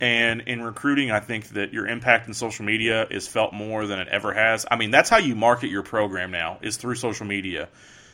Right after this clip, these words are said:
And I think the more of it you do, the better. The less of it you're doing, the less that people are gonna notice what you've got going on. Plain and simple. So, um,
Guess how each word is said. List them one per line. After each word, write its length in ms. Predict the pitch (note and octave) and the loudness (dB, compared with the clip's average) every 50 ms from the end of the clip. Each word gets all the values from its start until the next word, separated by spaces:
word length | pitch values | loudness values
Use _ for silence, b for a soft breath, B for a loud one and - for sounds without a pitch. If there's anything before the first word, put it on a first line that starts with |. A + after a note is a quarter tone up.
| B B B | B B B
And 160 | A2 A2 G#2+ | 0 2 2
I 60 | G#2+ | 2
think 300 | G#2+ - B2+ A2+ A2+ A#2+ | 2 2 -2 -2 -2 -4
the 80 | A2 G2+ | -6 -4
more 240 | G2+ A2 A#2 C3+ | -2 2 2 4
of 80 | C3 B2 | 4 4
it 120 | C3 B2 | 4 2
you 120 | B2+ B2+ A#2 | 2 -2 -4
do, 240 | A2 B2 A#2+ A#2+ A#2 | -2 0 0 0 0
the 120 | G#2+ G2 | -2 0
better. 360 | F#2+ G#2+ F#2+ F2+ D#2+ D2 - - | 2 2 2 2 0 -6 -8 -8
The 80 | - G2+ | -6 0
less 280 | F#2+ G#2+ A#2+ B2 B2 - | 4 8 8 8 6 4
of 80 | A#2 | 0
it 100 | B2 - | 0 0
you're 160 | - A#2 A#2+ | 0 -2 -4
doing, 380 | G#2+ G#2 A#2 A#2 A#2 A2+ A2+ A2+ | -2 -2 -2 -2 -2 -2 -4 -4
the 80 | G#2+ F#2+ | -4 -2
less 260 | G2 G#2 A2 G#2+ - | 0 0 0 0 -4
that 80 | G2+ | -6
people 240 | - A#2 A2+ A2 A2 | -6 -6 -6 -4 -4
are 60 | G#2+ | -4
gonna 180 | G2+ G#2+ G#2 G2 | -2 -2 -4 -4
notice 340 | F#2+ G2 G2 G2+ G2+ - - | -2 -2 -2 -2 -4 -4 -6
what 100 | G2+ - | -6 -6
you've 140 | G2 F#2+ G2 | -6 -4 -2
got 200 | G2 F#2+ F2+ G2+ | -2 -2 -2 -2
going 220 | G2+ G2 G2 G2 | -2 -4 -4 -4
on. 260 | F#2 E2+ D2 D2+ E2 - _ _ _ _ | -4 -4 -4 -6 -8 -10 _ _ _ _
Plain 220 | - - A2 A2 G#2+ | -8 -4 -4 -4 -4
and 80 | G2+ | -6
simple. 360 | - - E2 D#2+ - - - - _ _ _ _ _ _ | -8 -10 -12 -12 -14 -18 -18 -20 _ _ _ _ _ _
So, 360 | - - - F2+ E2+ E2 D#2+ B B B B B B B B B B B | -12 -8 -4 -4 -4 -4 -6 B B B B B B B B B B B
um, 480 | - F#2 F#2 F2+ F2+ F2 F2 F2 F2 | -6 -2 -2 -2 -2 -2 -6 -8 -12